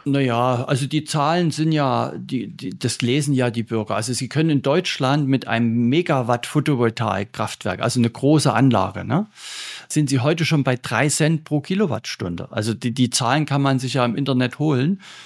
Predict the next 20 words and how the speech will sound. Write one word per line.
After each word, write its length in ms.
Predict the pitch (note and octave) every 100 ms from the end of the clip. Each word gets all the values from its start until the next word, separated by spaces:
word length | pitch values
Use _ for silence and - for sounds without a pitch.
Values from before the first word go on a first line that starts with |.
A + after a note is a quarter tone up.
| -
Atomstrom, 800 | A#2+ - C3+ C3+ - C3+ C3+ B2+
Kohlestrom, 800 | C3+ C3+ C3+ - C3 C3 C3 B2
Gaskraftwerke 920 | A2+ C3 - C3+ B2 - C3 C3 -
und 180 | - A#2
so 140 | A2
weiter. 340 | A2 B2 D#3+ F3+ - - - - -
Also 180 | B2+ A#2
die 100 | C3+
Erzeugung 720 | - - D3 E3+ E3 D#3 C#3
ist 240 | - C#3
überhaupt 480 | - B2 A2 C#3 -
nicht 380 | C3+ B2 - -
das 100 | A#2+
Problem. 540 | - A2+ A#2+ C#3+ F#3+ - - - - - - -
Das 180 | C3 -
können 180 | D#3
die 120 | D3 C3+
Bürger 340 | D3+ D3+ C3
schon 320 | - C#3+ F3
sehen. 520 | D#3 F3 F#3 A3+ B3+